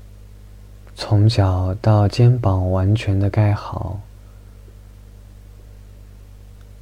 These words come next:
并且确保整个人躺到比较中正的位置。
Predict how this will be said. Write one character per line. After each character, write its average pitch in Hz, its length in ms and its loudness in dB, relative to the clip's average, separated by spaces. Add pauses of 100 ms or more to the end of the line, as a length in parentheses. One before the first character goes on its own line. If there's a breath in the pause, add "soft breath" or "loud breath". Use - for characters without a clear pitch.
(720)
并 143 220 2
且 107 180 4
确 123 240 4
保 101 240 4
整 92 220 0
个 101 120 4
人 98 600 2
躺 92 300 -2
到 98 260 2
比 90 160 -2
较 98 260 2
中 117 300 6
正 117 180 6
的 104 100 4
位 104 260 4
置。 92 380 -4